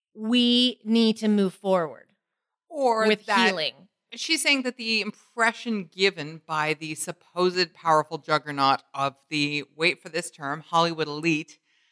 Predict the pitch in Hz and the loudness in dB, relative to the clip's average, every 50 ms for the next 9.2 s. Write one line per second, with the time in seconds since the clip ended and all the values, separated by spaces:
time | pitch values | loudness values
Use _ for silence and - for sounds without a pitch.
0 | _ _ _ _ _ _ _ _ - 196 196 202 208 214 214 208 208 214 208 196 | _ _ _ _ _ _ _ _ -16 -10 -6 -4 0 2 4 4 4 4 2 2
1 | - - _ _ _ 208 190 - 196 185 - 202 190 - 294 - - 311 294 247 | -2 -6 _ _ _ -16 -10 -10 -10 -8 -8 -8 -8 -8 -10 -4 0 0 0 0
2 | - - - 196 185 190 - _ _ _ _ _ 208 196 190 185 - - _ _ | -2 -4 -2 0 0 0 -2 _ _ _ _ _ -2 -2 -2 -4 -8 -16 _ _
3 | 156 - 156 143 139 135 - _ _ _ 180 165 156 156 143 - - 156 151 143 | _ -10 -6 -4 -2 -4 -4 _ _ _ -8 -8 -8 -8 -10 -8 -6 -6 -6 -6
4 | 143 135 131 151 139 - - 50 _ _ _ _ _ _ _ _ _ _ _ - | -8 -10 -12 -12 -14 -14 -14 _ _ _ _ _ _ _ _ _ _ _ _ -4
5 | - 247 226 220 214 - 247 240 247 247 247 202 226 220 214 208 196 185 185 180 | 0 2 2 2 2 2 0 2 2 2 2 2 2 0 0 0 0 0 0 0
6 | 175 - - 190 175 175 175 170 165 160 160 156 156 160 156 - _ _ _ _ | 0 -4 -10 -14 -12 -10 -10 -8 -6 -6 -4 -4 -6 -6 -10 -14 _ _ _ _
7 | _ _ _ _ _ 156 160 175 170 170 170 - - 190 170 151 151 - - - | _ _ _ _ _ _ _ 0 0 0 0 -4 -6 -4 -4 -4 -4 -8 -12 -20
8 | _ _ 196 156 120 - _ _ _ _ _ _ _ _ _ _ - 170 160 156 | _ _ -16 -16 -16 -18 _ _ _ _ _ _ _ _ _ _ 0 2 4 4
9 | 156 156 160 156 | 4 2 0 -6